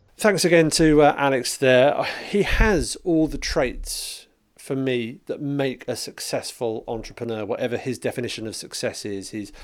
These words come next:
empathetic, supportive, driven,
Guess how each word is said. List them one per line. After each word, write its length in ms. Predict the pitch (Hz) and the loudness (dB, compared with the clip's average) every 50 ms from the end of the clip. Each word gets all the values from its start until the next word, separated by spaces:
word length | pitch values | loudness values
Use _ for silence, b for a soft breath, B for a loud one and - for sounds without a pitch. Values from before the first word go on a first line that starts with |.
| B B B B | B B B B
empathetic, 760 | - 120 113 - 117 - - 202 165 147 - - 170 160 - - _ _ | -8 -8 -6 -10 -14 -6 -6 -6 -6 -2 -2 0 0 -2 -4 -8 _ _
supportive, 1000 | - - - - - _ - - 165 160 160 156 - 160 151 151 151 147 147 b b b b b b - - | -14 -10 -10 -10 -10 _ -2 0 0 0 0 0 -2 0 0 0 0 -2 -6 b b b b b b -18 -16
driven, 840 | - - 135 143 165 165 156 156 160 151 147 143 156 156 147 - | -12 -6 -2 0 2 2 2 4 4 4 4 4 0 -4 -8 -10